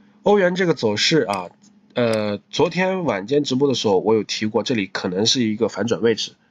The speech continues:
但是现在，现在走势又上来了，上来的话，现在这个走势其实大家可以看到是一个什么呢？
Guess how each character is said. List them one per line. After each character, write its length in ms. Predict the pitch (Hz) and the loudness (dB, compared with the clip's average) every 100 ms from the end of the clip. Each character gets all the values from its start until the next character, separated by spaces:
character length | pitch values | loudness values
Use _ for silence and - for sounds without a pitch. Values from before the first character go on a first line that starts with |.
| _ - | _ -6
但 120 | 131 | -4
是 80 | 120 | -2
现 220 | 120 170 | 0 2
在， 100 | 151 | 0
现 160 | 131 156 | 0 -2
在 80 | 131 | -2
走 160 | - | -2
势 160 | - 135 | -2 0
又 80 | 127 | 2
上 180 | 185 151 | 2 0
来 80 | |
了， 80 | - - | -2 -4
上 140 | 190 | -2
来 80 | 180 | 0
的 80 | 156 | 0
话， 100 | 147 | -2
现 140 | 139 | 0
在 80 | 165 | 0
这 80 | 151 | 0
个 60 | 113 | -2
走 120 | 101 | -4
势 80 | 120 | -2
其 140 | 127 | -2
实 60 | 123 | 0
大 80 | |
家 80 | 123 | 0
可 20 | |
以 60 | 123 | 0
看 120 | 127 | -2
到 140 | 101 - _ - - | -4 -4 _ -20 -8
是 140 | - | -2
一 40 | 135 | 0
个 60 | |
什 80 | 110 | 2
么 60 | 104 | 0
呢？ 140 | 107 | -2